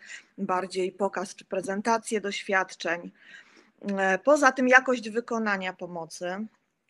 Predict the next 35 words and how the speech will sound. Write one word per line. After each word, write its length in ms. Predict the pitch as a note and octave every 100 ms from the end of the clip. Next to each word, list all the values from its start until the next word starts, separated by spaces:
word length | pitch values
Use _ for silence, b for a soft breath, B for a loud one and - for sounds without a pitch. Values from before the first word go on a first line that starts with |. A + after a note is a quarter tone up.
| _ _ - -
e, 160 | F#3+
takie 280 | F#3+ A3+ A#3
rzeczy 220 | A#3 A3
jak 140 | G#3+ G3
bezpieczeństwo 680 | G#3+ - G#3+ G#3 G#3+ - G3+
odbiorcy, 500 | F#3 F#3 F3 F#3 G3
czyli 200 | F#3 F#3+
naszych 400 | F#3 F#3 G3 -
uczniów. 540 | F3 - G#3 C4+ - B B B B B _
E, 320 | G3 G3 G3 G3
wzięłam 300 | A#3+ D4 D#4
pod 160 | C4
uwagę 420 | B3+ A#3 A3+ G3+ G3+
wielozadaniowość 1040 | B3 D#4 C#4+ B3 A3+ A3+ A#3 A3+ A3 A#3
i 100 | A#3
praktyczność 840 | G#3+ G#3 G3+ - F#3+ F#3 F#3 - -
tych 240 | F#3+ F3+
pomocy, 560 | - F#3+ F#3 F3+ - A3+ D4+ G4+ - B B B B B
no 80 | A4
i 100 | G#4+
oczywiście 320 | D4 B3 C4
atrakcyjność 580 | G#3+ G#3 - C4 A#3+ G#3+
wykonania, 560 | F#3+ - G3+ G#3+ A3 F#3+
użytkowania, 680 | F#3+ F#3 - F3 F3 G3 F#3
bo 120 | E3+
to 120 | F#3
też 220 | - F#3+
myślę 360 | F#3+ - F#3 F3+
jest, 460 | E3+ E3+ - _
e, 280 | F3+ F3 F3
dosyć 420 | E3+ E3+ E3+ E3
ważne 360 | F#3 F3 E3+ E3+
dla 180 | E3+ E3
naszych 340 | E3 - E3
uczniów. 500 | D3+ - F3+ A#3 -